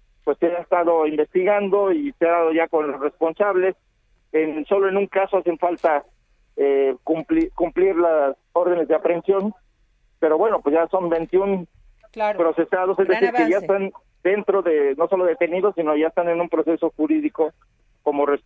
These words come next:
Speaker 1: presuntos responsables de esos asesinatos, lo cual, pues, es algo importante para poder acotar la impunidad, que es uno de los problemas que tenemos en este país. Pues hay que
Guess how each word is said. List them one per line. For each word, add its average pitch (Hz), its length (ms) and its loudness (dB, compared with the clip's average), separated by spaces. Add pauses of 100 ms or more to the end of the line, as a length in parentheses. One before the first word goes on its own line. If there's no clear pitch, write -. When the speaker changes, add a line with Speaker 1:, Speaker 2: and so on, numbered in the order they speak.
(160)
Speaker 1:
presuntos 160 380 0
responsables 156 640 0
de 127 240 0
esos 139 200 -8
asesinatos, 160 480 -2
lo 156 100 0
cual, 185 240 0 (440)
pues, 147 160 -2
es 175 140 0
algo 180 240 2
importante 160 600 -2
para 131 260 -6
poder 151 280 -2
acotar 165 440 -4 (100)
la 156 100 0
impunidad, 151 520 -2
que 160 100 -4
es - 100 -6
uno 156 240 -4
de 131 60 0
los 127 160 -4
problemas 151 480 0 (640)
que 147 80 -4
tenemos 170 320 -2
en 175 80 -2
este 175 180 -2
país. 175 380 0
Pues 139 160 -4
hay 151 160 0
que 131 260 -2